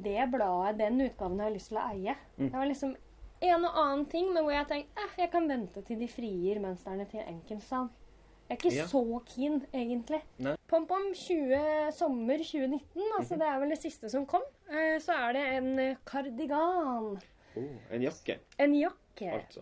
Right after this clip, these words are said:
Speaker 1: som heter Ørden. Og Ørden,
Speaker 2: Det,
Speaker 1: det
Speaker 2: det
Speaker 1: høres
Speaker 2: staves
Speaker 1: veldig bra ut på skotsk.
Speaker 2: Og det staves
Speaker 1: Ørden.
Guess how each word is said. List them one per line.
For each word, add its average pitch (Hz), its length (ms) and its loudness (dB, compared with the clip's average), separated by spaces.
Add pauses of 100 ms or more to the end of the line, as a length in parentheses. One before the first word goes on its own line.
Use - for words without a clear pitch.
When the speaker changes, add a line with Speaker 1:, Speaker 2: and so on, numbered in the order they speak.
(220)
Speaker 1:
som 302 220 -4
heter 262 520 0 (120)
Ørden. 262 720 4 (960)
Og 262 220 -4
Ørden, 285 640 4 (260)
Speaker 2:
Det, 240 120 0
Speaker 1:
det - 20 -2
Speaker 2:
det 262 100 0
Speaker 1:
høres 262 280 0
Speaker 2:
staves 254 220 4
Speaker 1:
veldig 240 160 2
bra 226 180 4
ut - 100 -8
på 277 80 -6
skotsk. - 760 -4 (360)
Speaker 2:
Og - 60 -2
det 240 120 0
staves - 320 4
Speaker 1:
Ørden. 180 240 -4